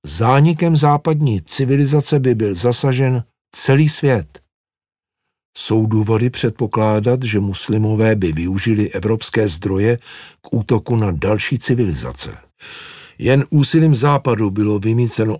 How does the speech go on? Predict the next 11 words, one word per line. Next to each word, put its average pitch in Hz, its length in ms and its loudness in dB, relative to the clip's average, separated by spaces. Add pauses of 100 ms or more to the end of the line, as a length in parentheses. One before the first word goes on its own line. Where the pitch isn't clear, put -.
otroctví, 117 760 -4 (500)
obrovská 120 800 -2
kojenecká 117 640 0
úmrtnost, 117 840 -4 (460)
nejděsivější 117 960 2
krutosti, 123 680 -4
hladomory 117 720 2
a 104 60 0
další 101 380 -4
hrozné 92 460 -2
věci. 82 460 -8